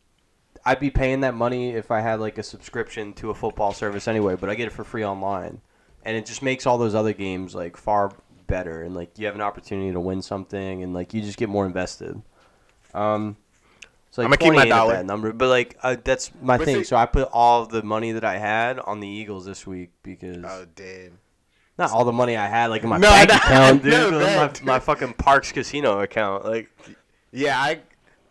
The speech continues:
Speaker 2: I have sixty-five in there now.
Speaker 1: That's just too
Speaker 2: Hold on.
Speaker 1: g-, good of an opportunity to, like, legitimately double your money in a game where you think
Speaker 2: Double
Speaker 1: that
Speaker 2: your
Speaker 1: they,
Speaker 2: pleasure,
Speaker 1: they
Speaker 2: double your
Speaker 1: could
Speaker 2: fun.
Speaker 1: win anyway.
Speaker 2: Like, um,
Speaker 1: And
Speaker 2: the,
Speaker 1: dance
Speaker 2: the
Speaker 1: forever.
Speaker 2: Doublemint, you remember his Doublemint commercial, yo?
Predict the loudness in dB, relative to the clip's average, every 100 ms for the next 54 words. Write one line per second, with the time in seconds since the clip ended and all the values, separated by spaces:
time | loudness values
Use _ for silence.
0 | _ _ -10 -6 -6 -6 -12 -12 -10 -4
1 | -4 -4 -6 -12 -12 -12 -12 -12 -16 _
2 | -2 0 -6 -2 0 0 0 -2 4 4
3 | 4 2 2 0 -2 0 0 0 -2 -4
4 | -10 -8 -8 -8 -12 -12 -10 -10 -10 -12
5 | -12 -10 -6 -8 -10 -14 -14 -8 -4 -4
6 | -4 -10 -8 0 0 2 2 2 2 0
7 | -4 -4 -8 -6 -6 -6 -8 -8 -8 -8
8 | -10 -14 -20 -20 -12 -12 -8 -8 -8 -14
9 | -18 -18 -12 -10 -6 -6 -6 -10 -8 -4
10 | 0 0 0 -2 -4 -6 -6 -2 -2 -2
11 | 0 -2 -2 -6 -4 -2 -2 -2 -2 -2